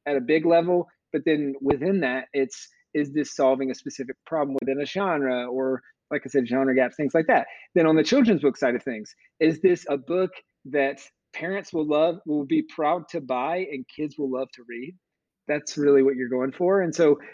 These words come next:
th-, there's, there's nuance across all of it. And obviously, if you're going fiction or children's books or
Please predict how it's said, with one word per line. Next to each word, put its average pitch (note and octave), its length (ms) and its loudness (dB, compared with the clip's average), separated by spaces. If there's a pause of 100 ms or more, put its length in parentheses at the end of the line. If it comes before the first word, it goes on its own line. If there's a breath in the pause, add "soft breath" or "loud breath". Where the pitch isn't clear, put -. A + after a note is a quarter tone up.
(160 loud breath)
th-, F#3 160 2
there's, E3 320 4
there's D#3 280 4
nuance F3+ 540 2
across C#3+ 420 -2 (100)
all C3 200 0
of D3+ 100 -8
it. F#3 200 -4
And C#3+ 280 -2 (280)
obviously, D3+ 280 0
if - 80 -4
you're D3 100 -2
going C#3 180 -2
fiction C#3+ 500 -4
or B2+ 100 -6
children's C#3 480 -10
books C3+ 400 0
or B2+ 220 -4